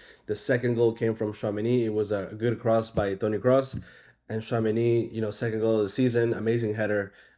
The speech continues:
And Real Madrid is just deadly with, when it comes to their, you know, w-, with their head game. Uh, pause. But we know Rudiger, Tchouaméni, Joselu, these are three deadly players when it comes in the air. When Militao comes back, that's gonna be four.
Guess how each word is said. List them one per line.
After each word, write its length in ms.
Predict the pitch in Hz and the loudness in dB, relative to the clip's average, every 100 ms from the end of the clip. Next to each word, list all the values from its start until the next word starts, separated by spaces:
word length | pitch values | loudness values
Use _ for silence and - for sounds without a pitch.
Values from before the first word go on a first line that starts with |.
| _ | _
And 140 | 110 113 | -2 0
Real 100 | 117 | 0
Madrid 300 | 113 113 110 | 0 0 -2
is 100 | 110 | -4
just 220 | 104 - | -6 -2
deadly 320 | 107 104 101 | -2 -2 -6
with, 260 | 98 95 107 | -4 -6 -4
when 140 | 107 | -6
it 100 | 101 | -6
comes 220 | 107 104 | -6 -6
to 100 | 107 | -4
their, 240 | 101 92 - 113 | -4 -6 -10 -10
you 120 | 107 | -8
know, 180 | 87 87 107 | -8 -14 -14
w-, 220 | 98 98 | -12 -8
with 120 | 98 | -6
their 100 | 98 | -4
head 180 | 113 98 | -4 -4
game. 240 | 92 87 - - - _ _ | -6 -8 -14 -20 -20 _ _
Uh, 180 | 98 92 - - | -10 -10 -12 -8
pause. 340 | 104 87 - - - 113 | -8 -8 -14 -20 -20 0
But 360 | 123 120 101 | 4 4 2
we 140 | 113 120 | 2 4
know 180 | 113 | 4
Rudiger, 800 | 101 123 143 120 123 120 117 113 _ - | 6 8 8 8 8 8 6 2 _ -8
Tchouaméni, 640 | 120 104 104 120 120 117 | -6 -4 0 2 2 2
Joselu, 480 | 107 - 113 113 107 | -2 0 0 2 2
these 220 | 120 120 | 2 4
are 180 | 110 104 | 2 0
three 340 | - 117 120 | -2 0 0
deadly 340 | 110 113 110 | 4 2 2
players 440 | 110 110 107 104 - | -2 -2 0 -2 -4
when 140 | 107 | -6
it 80 | 101 | -4
comes 220 | 107 104 | -6 -4
in 60 | 101 | -4
the 140 | 98 | -2
air. 160 | 113 117 | 0 2
When 180 | 107 107 | 0 -2
Militao 440 | 104 95 113 113 | -6 -4 -2 -2
comes 180 | 110 101 | -4 -2
back, 160 | 110 | -2
that's 160 | 104 101 | -2 -2
gonna 140 | 107 | -4
be 80 | 95 | -4
four. 420 | 92 113 120 120 | -4 2 2 0